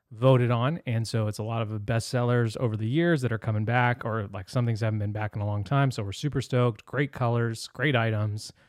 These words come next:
March ninth at nine P M. Put it in your calendar right now. Pull over to the side of the road.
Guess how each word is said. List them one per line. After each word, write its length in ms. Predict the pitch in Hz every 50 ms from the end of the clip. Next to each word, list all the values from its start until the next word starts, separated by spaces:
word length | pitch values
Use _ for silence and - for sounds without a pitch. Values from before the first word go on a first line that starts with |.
| _ _ _ _
March 280 | 123 123 135 123 - 123
ninth 220 | 120 113 113 101 117
at 40 | 113
nine 180 | 104 101 104
P 140 | 95 - 110
M. 160 | 104 101 101
Put 120 | 95 123 117
it 40 | 113
in 80 | 110
your 80 | 107 101
calendar 420 | - 107 101 101 101 98 104 101 101
right 180 | 104 104 -
now. 200 | 113 120 110 113
Pull 240 | 110 - - 110 107
over 160 | 110 107 107
to 60 | 98
the 80 | 101 101
side 160 | - - -
of 60 | - -
the 60 | 127
road. 320 | 143 165 170 170 170 147